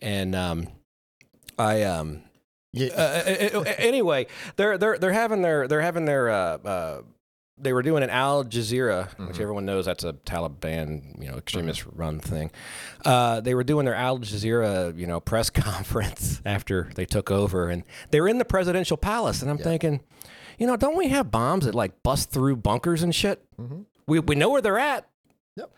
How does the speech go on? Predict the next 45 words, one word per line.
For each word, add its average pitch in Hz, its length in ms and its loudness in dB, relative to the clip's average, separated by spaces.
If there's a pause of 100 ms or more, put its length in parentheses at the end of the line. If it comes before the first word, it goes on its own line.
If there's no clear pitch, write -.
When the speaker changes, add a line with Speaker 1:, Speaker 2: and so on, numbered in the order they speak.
(140)
Speaker 1:
We, 151 160 2
w-, 156 200 -12
they're 156 180 4
there. 233 440 2
They're, 147 240 0
and 170 140 2
then 196 80 4
they 196 100 4
showed 165 220 0
'em, 151 80 2
like, 147 240 0
working 131 320 -2
out 139 160 0
with 139 160 -4
the 135 80 0
weights 120 480 -4
and, 131 100 -2
Speaker 2:
Yes. - 340 -4 (200)
Speaker 1:
and 139 160 2
all 139 140 2
this 143 120 2
shit. - 160 0
I'm 147 60 -4
thinking, 165 160 -2
just, 185 340 -8
Speaker 2:
Laughing, 90 280 -6
Speaker 1:
just 226 100 0
Speaker 2:
having - 100 -6
a - 20 2
Speaker 1:
bomb 196 240 4
Speaker 2:
good 294 40 0
Speaker 1:
the 240 60 4
Speaker 2:
time. 214 80 0
Speaker 1:
hell 240 140 2
out 247 120 2
of 240 80 2
the 226 60 -2
presidential 220 480 2
palace 214 360 -2
and 147 80 -2
be 180 80 -6
done 170 260 0
with 101 140 2
it. - 160 -6
Speaker 2:
Yep. 160 120 -16